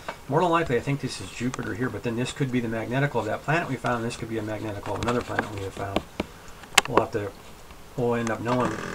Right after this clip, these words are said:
Now, this is a solar panel, and you can see it bleeding through the side of it. So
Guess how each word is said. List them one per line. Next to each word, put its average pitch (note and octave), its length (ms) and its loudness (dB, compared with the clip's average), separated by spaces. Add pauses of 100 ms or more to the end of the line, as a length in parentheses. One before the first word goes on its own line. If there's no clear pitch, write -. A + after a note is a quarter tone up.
(120)
Now, A2 140 -2
this C#3 200 2
is C#3+ 120 4
a D3 60 2
solar C#3+ 300 6
panel, A#2 300 0
and A2+ 100 0
you A2 60 -2
can G#2+ 140 -6
see B2+ 160 -2
it A2 120 -4
bleeding A2 300 -2
through A#2+ 180 -4
the G#2 80 -4
side A#2+ 280 4
of G2+ 80 -4
it. G#2 100 -6
So G#2 240 4